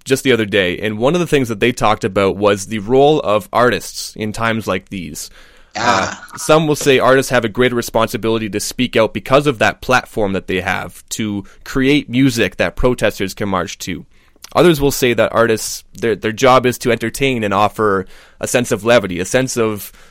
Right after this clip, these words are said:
Speaker 1: release, I guess, or, you know, just something to get away from all the tough stuff. What do you see your role as, as an artist in a time like this?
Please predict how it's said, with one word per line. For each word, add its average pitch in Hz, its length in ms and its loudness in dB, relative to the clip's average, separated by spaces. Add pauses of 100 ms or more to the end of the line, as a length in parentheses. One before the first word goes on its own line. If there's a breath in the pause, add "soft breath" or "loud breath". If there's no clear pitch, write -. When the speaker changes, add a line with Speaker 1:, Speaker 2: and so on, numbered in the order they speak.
Speaker 1:
release, 123 540 -4
I 104 80 2
guess, 92 320 -2
or, 87 360 -4
you 117 140 -10
know, 104 120 -4
just - 280 -10 (100)
something 160 360 -2
to 127 80 -2
get 123 200 4
away 110 300 2
from 110 180 -4
all 101 100 0
the 101 80 -4
tough 107 240 -2
stuff. - 380 -10 (760 loud breath)
What 185 200 0
do 208 80 -2
you 160 240 0
see 135 200 0
your 123 280 4
role 120 260 6
as, 92 400 0 (240)
as 120 160 2
an 117 80 -2
artist - 540 0 (360)
in 117 120 -2
a 110 60 0
time 101 260 0
like 90 140 -8
this? - 340 -8